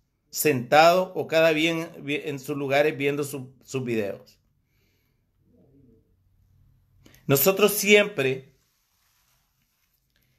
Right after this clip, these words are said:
hemos hablado con la verdad y nada más que la verdad. El objetivo del narcoterrorismo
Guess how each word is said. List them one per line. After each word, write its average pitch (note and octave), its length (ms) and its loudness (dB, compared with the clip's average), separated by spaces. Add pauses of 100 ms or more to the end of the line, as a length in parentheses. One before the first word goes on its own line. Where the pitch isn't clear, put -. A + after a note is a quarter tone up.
(140)
hemos E3+ 260 2
hablado E3 440 4
con D3+ 200 -4
la C3+ 140 4
verdad A2+ 720 0 (1120)
y C#3+ 140 0
nada E3 340 4
más D#3+ 240 -2
que D#3 160 -6
la B2 160 0
verdad. G#2 600 -6 (4000)
El D3 160 4
objetivo G#3 840 2
del E3 160 0
narcoterrorismo D3 1120 -2